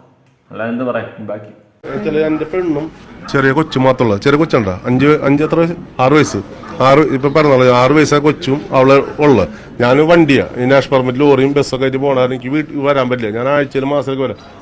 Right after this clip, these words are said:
Speaker 2: ഇവരായിട്ട് നല്ല ബന്ധമാണ്. ഞാൻ ഗൾഫിലായിരുന്നു, സൗദിയിലായിരുന്നു. ഞാൻ ലീവിന് വന്നതാണ്. ലീവിന് വന്ന ആക്സിഡന്റ് പറ്റി എന്നെ നാട്ടിൽ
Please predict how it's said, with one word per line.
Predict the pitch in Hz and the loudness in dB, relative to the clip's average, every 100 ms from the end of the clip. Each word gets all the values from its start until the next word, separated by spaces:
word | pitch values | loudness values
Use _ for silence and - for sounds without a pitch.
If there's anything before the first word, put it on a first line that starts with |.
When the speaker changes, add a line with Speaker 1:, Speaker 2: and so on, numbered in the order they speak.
| - | -14
Speaker 2:
ഇവരായിട്ട് | 117 143 147 156 | -4 -4 -2 -4
നല്ല | 139 143 | -2 -2
ബന്ധമാണ്. | 135 104 104 | -2 -4 -6
ഞാൻ | 123 | -6
ഗൾഫിലായിരുന്നു, | 151 143 151 143 123 120 | -6 -4 -2 -2 -4 -4
സൗദിയിലായിരുന്നു. | 127 123 123 131 107 98 - - - | -4 -2 -4 -4 -6 -12 -18 -18 -8
ഞാൻ | 117 | -4
ലീവിന് | 139 135 131 143 | -2 -2 -2 -2
വന്നതാണ്. | 131 101 80 107 | -2 -4 -8 -8
ലീവിന് | 120 131 | -6 -4
വന്ന | 143 147 | -2 -4
ആക്സിഡന്റ് | 143 127 | -4 -6
പറ്റി | 135 135 | -4 -6
എന്നെ | 139 147 | -4 -4
നാട്ടിൽ | 131 | -4